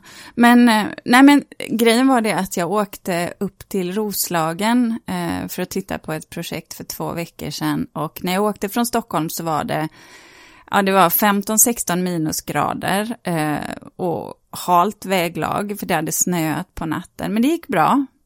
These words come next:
Det var inga problem med bilen, att den inte startade och så, utan det funkade jättebra. Men när jag kommer upp till Roslagen så har jag,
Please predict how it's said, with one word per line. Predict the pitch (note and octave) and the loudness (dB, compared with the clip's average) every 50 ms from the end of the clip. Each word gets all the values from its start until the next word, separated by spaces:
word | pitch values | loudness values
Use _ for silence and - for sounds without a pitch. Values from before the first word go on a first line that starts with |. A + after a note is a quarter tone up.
| _ _ - | _ _ -4
Det | F#3+ | -2
var | G3+ | 0
inga | A3 B3 A#3 G#3 G3+ A3 | 2 2 2 2 0 -2
problem | - A#3 A3 A3 G#3+ G3+ F#3+ F#3+ G3 | -4 -4 -2 0 0 0 0 0 -2
med | G3 G3 G3 | -2 -2 0
bilen, | G#3 G3 F#3 F3+ F3 F3+ F3+ F3 F3 | 0 0 0 0 -2 -2 -4 -2 -4
att | F3 E3+ - - | -4 -6 -6 -6
den | E3+ E3+ E3+ F3 F#3+ | -6 -4 -2 -2 -2
inte | - F#3+ F#3 - - F3+ | 0 -2 -2 -2 -4 -4
startade | - - - F3+ F3 F3 - - - E3 E3+ E3 F3 F#3+ | -4 -2 0 0 0 0 -2 -6 -8 -6 -6 -6 -6 -6
och | G3 | -6
så, | - F#3 F3+ - A3+ C4+ D4+ C#4+ - | -4 -2 -2 -2 0 0 -2 -2 -4
utan | A#3 G#3+ - G#3 F3+ | -6 -4 -4 -4 -4
det | E3 E3 | -4 -6
funkade | - - D#3+ E3 - E3+ E3+ E3 | -6 -8 -8 -8 -8 -8 -8 -6
jättebra. | E3 F#3 F#3+ - - - E3 E3 - F3+ G#3 | -6 -6 -6 -8 -10 -12 -10 -6 -4 -4 -2
Men | A3 A#3+ C4 | 2 4 6
när | D#4 E4 E4+ E4 | 6 6 4 2
jag | B3+ - | 0 -4
kommer | - A3 G#3+ B3 | -4 -2 -2 -2
upp | C#4 - - | -2 -4 -4
till | - C4 | -4 -4
Roslagen | C4+ B3 A#3 - - - - - F3+ F#3 - F#3+ F#3+ | -4 -4 -4 -6 -6 -6 -6 -6 -6 -4 -4 -2 -2
så | - G3 | 0 0
har | F#3+ F#3 F3+ E3+ E3 E3 F3 | -2 0 -2 -2 -2 -2 -4
jag, | F#3 F3+ D#3+ E3 E3+ | -4 -2 -2 -2 -4